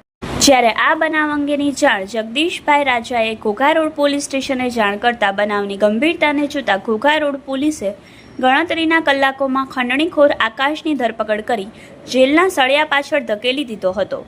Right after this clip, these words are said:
બાકીના આરોપીઓને પકડવા ઘોઘા રોડ પોલીસ દ્વારા ચક્રો ગતિમાન હાથ ધર્યા હતા. ત્યારે ભાવનગરમાં હવે માત્ર થોડા લોકો જ વેપાર કરી રહ્યા છે.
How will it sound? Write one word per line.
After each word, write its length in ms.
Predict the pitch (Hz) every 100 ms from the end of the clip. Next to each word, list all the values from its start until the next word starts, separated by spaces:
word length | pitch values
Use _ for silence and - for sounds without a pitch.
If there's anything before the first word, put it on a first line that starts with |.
| - - - - - -
બાકીના 540 | 240 247 262 381 370 349
આરોપીઓને 460 | 339 330 320 311 311
પકડવા 480 | 277 269 269 262
ઘોઘા 400 | 254 240 226 285
રોડ 200 | 311 294
પોલીસ 400 | 294 269 262 262 254
દ્વારા 240 | 262 202
ચક્રો 380 | - 247 302 330
ગતિમાન 480 | 302 311 285 294 285
હાથ 240 | 233 285 302
ધર્યા 300 | 208 185 185 202
હતા. 260 | 180 123 - - - -
ત્યારે 220 | - 233 214
ભાવનગરમાં 680 | 233 233 240 220 220 220
હવે 160 | 233 226
માત્ર 340 | 220 214 220
થોડા 400 | 214 247 240 269
લોકો 280 | 311 311 311
જ 100 | 311
વેપાર 360 | 277 247 277 302
કરી 260 | 302 254 269
રહ્યા 320 | 208 185 170
છે. 200 | -